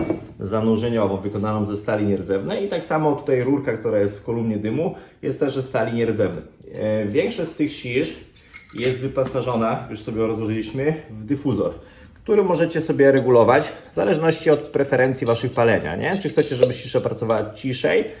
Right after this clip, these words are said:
dym był bardziej przefiltrowany, wtedy sobie otwieracie dyfuzor, a jeżeli chcecie, żeby ten buch był taki mocniejszy, konkretniejszy, to sobie palicie wtedy bez dyfuzora.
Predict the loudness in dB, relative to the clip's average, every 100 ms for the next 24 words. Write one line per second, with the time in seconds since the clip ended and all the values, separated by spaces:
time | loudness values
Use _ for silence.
0 | -20 -20 -4 0 2 2 6 4 4 -2
1 | -4 -10 -6 0 2 4 2 -2 -4 -4
2 | -4 -4 -4 0 2 2 0 -4 -6 -4
3 | 2 2 2 -8 -20 -10 0 2 2 -2
4 | -4 -4 0 0 0 -2 -4 0 2 2
5 | 4 4 4 0 -2 -2 2 2 4 2
6 | 2 0 -14 -20 -6 -4 0 0 0 -2
7 | 0 6 6 4 -10 -20 _ 0 6 10
8 | 10 8 2 -12 -8 -4 0 0 0 -2
9 | -4 -6 -4 -2 4 4 2 -4 -8 -4
10 | -2 0 2 0